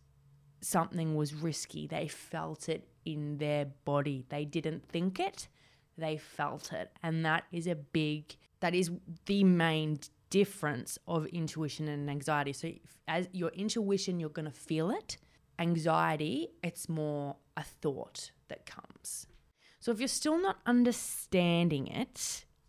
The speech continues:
the best way that I can probably describe it for me is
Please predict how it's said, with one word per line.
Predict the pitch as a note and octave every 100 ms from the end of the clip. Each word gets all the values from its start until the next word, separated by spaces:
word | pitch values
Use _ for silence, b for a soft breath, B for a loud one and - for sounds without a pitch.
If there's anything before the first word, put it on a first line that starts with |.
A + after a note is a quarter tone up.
| _ _ - B B _
the | -
best | F3+ - A#3+ C#4+ - - -
way | F3 F#3+ F3+ E3 E3+ E3
that | E3+ -
I | E3 D#3+
can | E3 F3
probably | - E3+ E3 D#3+ D#3
describe | D#3+ D3 - D#3 C#3+ D3
it | -
for | -
me | D#3 D3 C2 A#1+ D#2 -
is | E3 D#3+ D#3 D#3